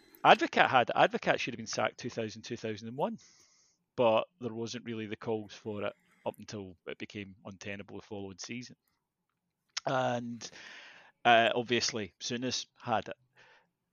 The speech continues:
McLeish didn't have it. McLeish won five trophies in a row, but Rangers fans didn't fancy him right from the appointment.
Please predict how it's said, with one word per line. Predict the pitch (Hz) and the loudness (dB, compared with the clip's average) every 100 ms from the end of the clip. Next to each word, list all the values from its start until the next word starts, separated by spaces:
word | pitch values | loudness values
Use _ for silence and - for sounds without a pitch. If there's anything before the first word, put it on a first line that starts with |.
| - | -8
McLeish | 139 196 202 - | -2 0 0 -2
didn't | 175 156 | -4 -4
have | 127 110 - | -4 -4 -6
it. | - _ _ - | -20 _ _ -12
McLeish | 131 - 165 156 - - - _ _ _ | -10 -4 -2 0 -2 -2 -8 _ _ _
won | 135 131 | -2 2
five | 143 131 - | 4 4 2
trophies | 139 127 131 120 | -6 -6 -8 -8
in | |
a | 113 | -8
row, | 113 | -6
but | 127 - | -8 -4
Rangers | 143 175 175 - | -2 0 -2 -2
fans | 143 127 - | -2 -4 -2
didn't | 127 139 - | -2 -2 -8
fancy | 113 110 127 143 | -8 -8 -6 -6
him | 120 92 _ | -6 -10 _
right | 120 127 | -2 -2
from | - 127 | -4 -6
the | 117 | -6
appointment. | - 104 120 - 110 | -6 -8 -8 -10 -12